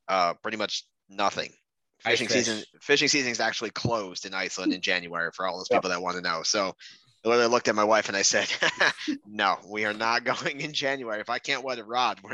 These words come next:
Speaker 1: not going." So, um, it is on my list for, for Sea Run Browns, though. I mean, it looked
Speaker 3: The
Speaker 1: pretty
Speaker 3: Atlantic
Speaker 1: sweet out there.
Speaker 3: Salmon Char,
Speaker 1: Yeah.
Speaker 3: I mean, it's all pretty. I actually caught an Ice Age resident brown. That was probably one of the coolest fish I've ever caught.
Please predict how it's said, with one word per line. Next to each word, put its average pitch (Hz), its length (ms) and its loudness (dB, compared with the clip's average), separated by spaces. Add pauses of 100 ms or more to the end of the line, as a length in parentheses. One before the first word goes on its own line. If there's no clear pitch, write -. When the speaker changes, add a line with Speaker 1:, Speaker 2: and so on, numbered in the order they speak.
(140)
Speaker 1:
not 131 240 2
going." 104 420 -2
So, 92 320 -2 (720)
um, 82 360 -4 (640)
it 113 60 2
is 135 140 2
on 131 80 0
my 123 80 4
list 123 320 2
for, 107 140 0 (200)
for 110 100 -10
Sea 120 200 -2
Run 107 240 2
Browns, 101 420 0
though. 92 240 -4
I 92 80 -4
mean, 90 300 -8 (1120)
it 98 80 -8
looked 110 100 -4
Speaker 3:
The 139 60 2
Speaker 1:
pretty 143 120 8
Speaker 3:
Atlantic 156 280 8
Speaker 1:
sweet 92 60 2
out 90 100 0
there. 90 200 0
Speaker 3:
Salmon 143 140 0 (160)
Char, 139 320 8
Speaker 1:
Yeah. 139 160 4
Speaker 3:
I 143 40 2
mean, 143 120 0
it's 135 180 -4
all 131 140 4
pretty. 135 200 -8
I 160 160 6
actually 175 420 4
caught 151 280 -6
an 147 120 -10
Ice 147 280 -4
Age 143 460 -6 (300)
resident 139 480 4
brown. 139 240 6
That 147 120 10
was 170 140 8
probably 165 220 4
one 156 120 -2
of 160 60 -6
the 156 60 -6
coolest 170 340 0
fish 180 200 -2
I've 175 60 2
ever 180 380 -2
caught. 202 220 2